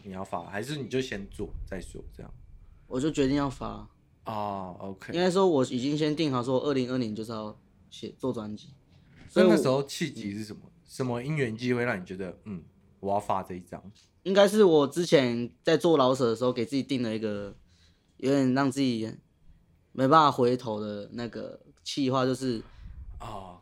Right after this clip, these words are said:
Speaker 1: 跟自己，就是跟恶魔的赌注这样子，
Speaker 2: 就是
Speaker 1: 就是你不能回头这样。
Speaker 2: 变-，对，就是变成说，可能我每隔一两年就要发一张专辑，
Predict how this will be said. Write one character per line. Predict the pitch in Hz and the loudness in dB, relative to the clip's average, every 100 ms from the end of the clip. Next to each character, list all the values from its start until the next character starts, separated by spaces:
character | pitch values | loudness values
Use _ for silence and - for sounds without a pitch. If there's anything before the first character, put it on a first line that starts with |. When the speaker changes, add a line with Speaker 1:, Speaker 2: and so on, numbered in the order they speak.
| _ | _
Speaker 1:
跟 | 135 147 | -10 -8
自 | 170 | -6
己， | 139 110 107 - | -6 -6 -10 -10
就 | 127 | -6
是 | 127 | -4
跟 | 127 120 | -4 -6
恶 | 147 143 | -4 -4
魔 | 110 95 | -4 -6
的 | 101 | -8
赌 | 98 104 98 | -8 -12 -12
注 | - 120 | -10 -8
这 | 107 | -6
样 | 110 101 | -6 -6
子， | 95 | -8
Speaker 2:
就 | 90 196 | -4 -2
是 | |
Speaker 1:
就 | |
是 | 202 226 220 | 2 2 2
你 | 208 | 4
不 | 220 | 2
能 | 220 | 2
回 | 185 | -4
头 | - - - | -10 -14 -12
这 | |
样。 | - | -14
Speaker 2:
变-， | - - | -10 2
对， | 185 151 | 4 4
就 | 147 | 2
是 | 185 | 2
变 | 185 190 | 4 4
成 | 160 | 4
说， | 147 165 165 160 | 6 6 8 4
可 | 151 | 2
能 | 131 | 0
我 | 123 113 | 2 0
每 | 113 110 | -2 -4
隔 | 107 120 117 | -4 -2 -2
一 | - 170 | 0 0
两 | 139 107 101 | 2 0 -4
年 | 101 101 | -8 -4
就 | 120 | -4
要 | |
发 | 127 123 | -2 -2
一 | 117 | -4
张 | 110 107 | -6 -8
专 | 104 101 101 | -8 -10 -14
辑， | - | -16